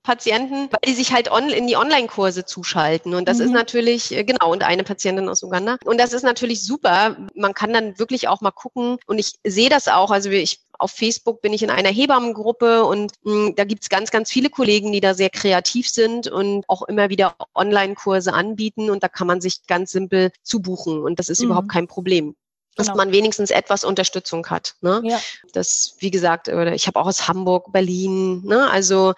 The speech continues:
Speaker 1: da ist es auch manchmal ganz schwer, äh, entsprechende Angebote zu finden.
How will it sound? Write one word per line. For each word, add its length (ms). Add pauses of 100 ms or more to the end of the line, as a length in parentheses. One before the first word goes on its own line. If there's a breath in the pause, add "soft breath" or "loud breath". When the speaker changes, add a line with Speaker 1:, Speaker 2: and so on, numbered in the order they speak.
Speaker 1:
da 100
ist 140
es 100
auch 180
manchmal 300
ganz 220
schwer, 800 (180)
äh, 300
entsprechende 540
Angebote 520
zu 140
finden. 480